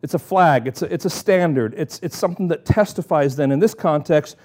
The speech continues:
to the Lord, that he's present, that he's powerful, that he is the authority, and that he is the one who brings about Israel's deliverance in the wilderness, and it's God who provides protection and deliverance for, um,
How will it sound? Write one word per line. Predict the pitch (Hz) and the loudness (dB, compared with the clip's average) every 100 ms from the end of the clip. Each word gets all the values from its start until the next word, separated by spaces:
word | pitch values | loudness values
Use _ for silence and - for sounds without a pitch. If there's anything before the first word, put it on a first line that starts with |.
| _ | _
to | - 196 | -4 0
the | 180 | 2
Lord, | 165 170 170 127 | 4 6 6 6
that | 127 | 2
he's | 139 123 | -4 -4
present, | - 208 202 185 156 | -2 4 4 2 -8
that | 127 | -10
he's | 151 131 - _ _ | -4 -4 -6 _ _
powerful, | - 175 175 175 185 165 | -2 0 2 0 0 0
that | 143 | 0
he | - 160 | 0 0
is | 143 123 _ _ - | 0 -2 _ _ -8
the | 127 165 | 2 4
authority, | 156 - 170 170 156 135 104 _ _ _ _ _ _ _ _ _ | 4 2 4 6 8 4 0 _ _ _ _ _ _ _ _ _
and | 165 | -2
that | 143 | -2
he | - 208 240 | 0 2 4
is | 208 | 4
the | 202 | 4
one | 196 185 | 4 4
who | 170 | 4
brings | 135 131 196 226 | 2 0 0 0
about | 196 180 156 | 4 4 4
Israel's | 190 180 180 160 | 2 2 0 -2
deliverance | - 156 147 135 127 - | -2 -2 -2 -4 -10 -8
in | 135 | -6
the | |
wilderness, | 127 123 123 127 131 - - _ _ _ | -4 -4 -2 -4 -6 -8 -20 _ _ _
and | - 165 | -4 -2
it's | 139 | -2
God | 127 175 196 | 0 4 4
who | 202 | 4
provides | 180 147 175 185 | 0 0 0 0
protection | - 156 - 202 202 - 147 | -2 -10 -4 -4 -4 -4 -4
and | 135 | -2
deliverance | 139 139 160 160 147 | -2 0 -2 -4 -8
for, | - 156 147 139 131 - _ _ _ | -8 0 4 4 2 -4 _ _ _
um, | 135 131 123 117 | -2 2 4 2